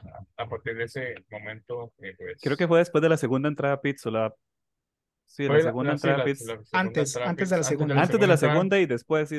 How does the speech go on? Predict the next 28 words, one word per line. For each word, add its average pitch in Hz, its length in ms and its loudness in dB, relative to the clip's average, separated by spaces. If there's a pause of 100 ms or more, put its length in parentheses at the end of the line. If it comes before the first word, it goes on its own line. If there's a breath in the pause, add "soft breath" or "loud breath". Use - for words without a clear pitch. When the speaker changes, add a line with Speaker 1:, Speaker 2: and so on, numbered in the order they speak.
(100)
Speaker 2:
en 127 160 -4
ese, 160 260 -6
en 123 180 -6
ese 135 160 -8
periodo, 127 600 -2
Speaker 1:
Porque 127 600 -6
Speaker 2:
creo 127 180 -2
que 135 80 0
la 139 100 0
Speaker 1:
también - 20 -2
Speaker 2:
carrera 120 240 0
estuvo 131 280 -4
muy, 127 200 -6
muy 127 160 -4
interesante, 120 480 -6
la 107 120 -8
verdad. 110 260 -12
Speaker 1:
Aston 123 280 -2
Martin 143 640 -4
hizo 127 220 -8
el 127 220 -8
undercut 151 440 -4 (640)
a 110 420 -8
Mercedes 165 760 -4
y, 139 60 -20
pues, - 460 -16 (680)
lo 95 140 -14
continuó. 92 340 -16